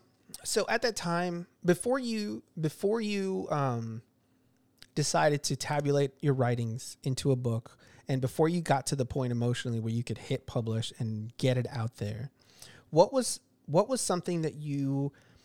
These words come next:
were projecting for yourself?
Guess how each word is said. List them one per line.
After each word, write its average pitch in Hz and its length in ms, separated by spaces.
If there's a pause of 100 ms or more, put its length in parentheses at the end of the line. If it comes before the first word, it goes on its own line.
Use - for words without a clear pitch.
(480)
were 147 420
projecting 135 680
for 135 260
yourself? 120 640